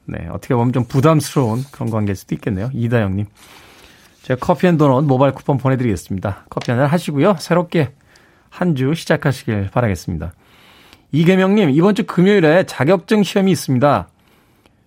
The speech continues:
주말에 문제집만 풀었더니 비몽사몽이네요. 다 까먹은 것 같아요. 힘 좀 주세요." 하셨는데, 이게 힘 줘서 될 문제는 아닌 것 같은데요. <laughs> 머릿속 어딘가에 있지 않겠습니까?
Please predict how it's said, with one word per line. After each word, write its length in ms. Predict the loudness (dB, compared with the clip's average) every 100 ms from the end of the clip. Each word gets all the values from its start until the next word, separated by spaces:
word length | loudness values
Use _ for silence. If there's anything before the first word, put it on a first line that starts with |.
| -8
주말에 340 | 0 2 4
문제집만 580 | 2 4 4 4 4 2
풀었더니 340 | 0 0 0
비몽사몽이네요. 1000 | -2 0 2 4 2 2 2 2 2 0 -4 _ _ _ _ -10
다 200 | -2 -2
까먹은 440 | 0 2 4 4
것 120 | 2
같아요. 380 | 2 0 0 -2
힘 300 | -2 -2 2
좀 180 | 4 2
주세요." 460 | 2 2 2 2 -2
하셨는데, 440 | -6 -8 -8 -8 -14 _ _ _ _ _ _ _ _ _ _ -20 -20 -20 -20 -20 _
이게 140 | -4
힘 300 | -4 0 0
줘서 220 | 4 4 4
될 140 | 4
문제는 320 | 2 2 0
아닌 180 | -2 -8
것 160 | -12 -4
같은데요. 640 | -4 -2 -2 -2 0 -6 -6 _ -20 -20 -14 -4
<laughs> 360 | -4 -2 -4 -4 -20 -18 -16 -18 -18 -20 -20 -20 -20 _ -4
머릿속 460 | 2 4 4 2 4
어딘가에 380 | 4 4 4
있지 260 | 4 2 0
않겠습니까? 680 | -2 -4 -2 0 2 0